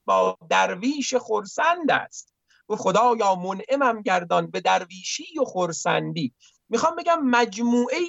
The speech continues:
از دانش‌های بشری که البته علم هم بخشی از اونهاست و به ما خیلی کمک می‌کنه،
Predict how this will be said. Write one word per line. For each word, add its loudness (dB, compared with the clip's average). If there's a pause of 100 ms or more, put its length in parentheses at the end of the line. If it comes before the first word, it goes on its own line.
از 0
دانش‌های 0
بشری -2
که -8
البته 0
علم 4
هم 0
بخشی -2
از 0
اونهاست 0 (160)
و -2
به -4
ما 0
خیلی -2
کمک -2
می‌کنه، 0